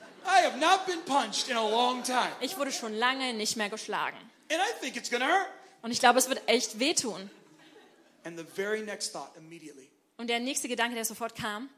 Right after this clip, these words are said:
Speaker 1: which comes with a presence I've never felt in my whole life,
Speaker 2: der mit einer Gegenwart kam, die ich noch nie zuvor gespürt hatte.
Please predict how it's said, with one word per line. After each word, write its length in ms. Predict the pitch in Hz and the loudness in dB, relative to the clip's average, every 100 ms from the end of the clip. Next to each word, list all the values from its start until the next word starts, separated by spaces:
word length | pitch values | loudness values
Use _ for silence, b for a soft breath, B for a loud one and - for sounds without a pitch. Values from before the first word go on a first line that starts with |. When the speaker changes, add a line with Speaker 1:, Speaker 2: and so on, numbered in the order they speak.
| _ - | _ -12
Speaker 1:
which 180 | 165 | -10
comes 220 | 196 196 196 | -8 -8 -10
with 100 | - | -12
a 40 | |
presence 480 | - 175 175 170 160 | -12 -12 -12 -10 -12
I've 140 | 156 | -12
never 220 | 156 160 160 | -14 -14 -14
felt 220 | 165 151 | -14 -14
in 60 | |
my 60 | 151 | -16
whole 160 | 147 139 | -16 -18
life, 180 | 131 - _ - | -20 -20 _ -8
Speaker 2:
der 100 | 226 | -6
mit 120 | 226 | -4
einer 100 | 233 | -6
Gegenwart 640 | 202 269 294 233 208 214 - - | -4 -4 -4 -2 -2 -4 -8 -10
kam, 240 | 254 240 214 | -6 -6 -6
die 40 | |
ich 60 | 202 | -12
noch 120 | 214 202 | -14 -12
nie 140 | 254 | -8
zuvor 320 | - 214 220 | -10 -4 -4
gespürt 440 | 214 - 226 208 202 | -2 -4 -4 -6 -6
hatte. 240 | 165 | -8